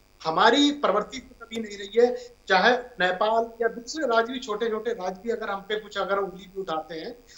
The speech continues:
और conflict तो हमारा चलता ही रहता है border के इलाकों में, दूसरे देशों में, तो हम लोग कभी अपने से attack नहीं कर पाते हैं।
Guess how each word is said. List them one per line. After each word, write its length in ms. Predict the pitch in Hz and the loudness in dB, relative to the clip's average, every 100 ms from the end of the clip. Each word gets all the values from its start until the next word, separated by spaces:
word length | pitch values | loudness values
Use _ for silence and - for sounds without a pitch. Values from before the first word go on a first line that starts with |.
| - | -8
और 100 | 170 | -8
conflict 480 | 175 165 170 226 233 | -4 -6 0 0 0
तो 60 | |
हमारा 200 | 240 240 | 0 0
चलता 280 | 247 247 247 | 0 -2 -2
ही 60 | 262 | 2
रहता 320 | 226 226 208 | 2 0 -6
है 100 | 220 | -4
border 160 | 190 190 | -6 -8
के 160 | - | -10
इलाकों 320 | 190 175 175 185 | -8 -8 -10 -12
में, 120 | 185 | -12
दूसरे 240 | 175 190 | -10 -10
देशों 320 | 180 170 190 | -6 -8 -6
में, 120 | 190 196 | -8 -8
तो 380 | - - - | -12 -14 0
हम 200 | 240 208 | 0 2
लोग 240 | 226 285 - | -2 -4 -2
कभी 200 | 240 285 | 0 0
अपने 260 | 247 254 | -2 -4
से 120 | 247 269 | -4 -4
attack 260 | 254 226 202 | -2 -6 -4
नहीं 100 | 214 | -6
कर 100 | 180 | -6
पाते 380 | - 156 165 | -4 -4 -2
हैं। 160 | 156 147 | -6 -6